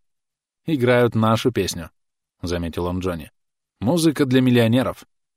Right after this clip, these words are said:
"Прекратите", — сказала Гретхен.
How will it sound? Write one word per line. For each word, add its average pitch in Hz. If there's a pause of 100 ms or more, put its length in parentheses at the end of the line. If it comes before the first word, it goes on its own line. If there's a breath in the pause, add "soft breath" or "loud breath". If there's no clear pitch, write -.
(300)
"Прекратите", — 165 (500)
сказала 87
Гретхен. 90